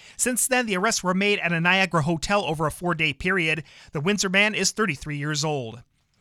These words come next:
Windsor Police has been cleared of wrongdoing at a crash that killed two men this past fall. Two vehicles collided on October fifteenth, twenty twenty-three,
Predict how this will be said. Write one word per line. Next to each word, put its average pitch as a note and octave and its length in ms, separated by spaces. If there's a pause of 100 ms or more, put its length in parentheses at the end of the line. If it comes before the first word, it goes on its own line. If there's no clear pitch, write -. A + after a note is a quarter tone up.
(360)
Windsor A3+ 220
Police A#3 400
has G#3+ 120
been G3 140
cleared A3+ 320
of D#3+ 140
wrongdoing A3+ 520
at G3 80
a E3 60
crash G#3+ 360
that F#3+ 120
killed G#3 300
two A#3 200
men A3 300
this G3 160
past F3 320
fall. F3 460 (360)
Two D#4+ 140
vehicles C#4+ 420
collided A#3+ 480
on F3+ 140
October G3 380
fifteenth, F#3+ 500
twenty G3+ 240
twenty-three, F3+ 640